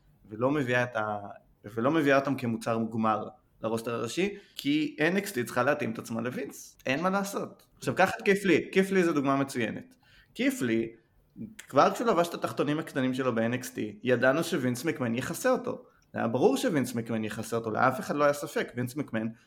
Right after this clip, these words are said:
לא אוהב שמנים, מה לעשות? הוא גם לא אוהב שמנמנים, הוא בקושי אוהב כאלה שהם פיט,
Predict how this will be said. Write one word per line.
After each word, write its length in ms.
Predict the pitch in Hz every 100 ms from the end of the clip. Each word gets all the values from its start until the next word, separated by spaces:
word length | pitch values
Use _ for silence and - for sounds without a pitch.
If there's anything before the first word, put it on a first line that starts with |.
| -
לא 100 | 123
אוהב 160 | 120 123
שמנים, 480 | - 156 202 143 107 _ _
מה 160 | - 113
לעשות? 520 | 135 127 120 120 _ _ _ _ 113
הוא 140 | 113
גם 120 | 120
לא 80 | 127
אוהב 200 | 131 135 190 - -
שמנמנים, 800 | - 131 127 135 185 202 113 - - _
הוא 340 | - 117 117 117
בקושי 500 | 120 - 185 190 170
אוהב 220 | 160 165
כאלה 300 | - 139 151
שהם 240 | 147 117
פיט, 440 | 110 - 131 -